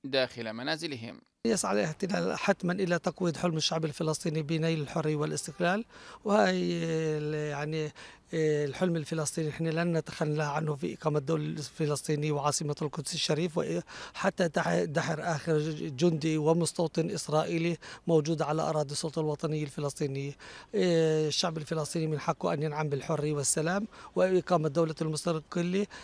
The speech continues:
Speaker 2: كما باقي، إيه، دول العالم تعيش بح-، بأمن وحرية وسلام.
Speaker 1: مشاهد تدمير البنية التحتية والتي ما زالت واضحة للعيان، كأن الاحتلال قد اقترفها خلال اقتحاماته المتكررة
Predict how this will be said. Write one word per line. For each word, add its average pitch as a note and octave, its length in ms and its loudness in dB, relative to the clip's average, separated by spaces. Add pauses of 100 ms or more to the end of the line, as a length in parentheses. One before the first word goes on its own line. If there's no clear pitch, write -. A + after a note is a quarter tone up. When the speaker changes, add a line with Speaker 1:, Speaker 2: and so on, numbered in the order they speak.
(220)
Speaker 2:
كما F3 560 4
باقي، E3+ 600 4 (220)
إيه، D#3+ 280 6
دول E3 340 6
العالم D#3+ 340 2
تعيش D#3 400 2
بح-، - 300 0
بأمن E3 480 0
وحرية D3+ 500 0
وسلام. B2+ 480 -6 (720)
Speaker 1:
مشاهد A3 600 0
تدمير F3+ 380 0
البنية E3 360 -2
التحتية D3+ 760 -2
والتي B2+ 320 -6
ما C3+ 140 0
زالت C#3 400 0
واضحة C3+ 540 -2
للعيان، C#3+ 920 -2 (400)
كأن A#2+ 220 -6
الاحتلال C#3 500 -2
قد C3 180 -6
اقترفها C3+ 540 0
خلال C3+ 280 -4
اقتحاماته C3+ 720 -6
المتكررة D3 880 0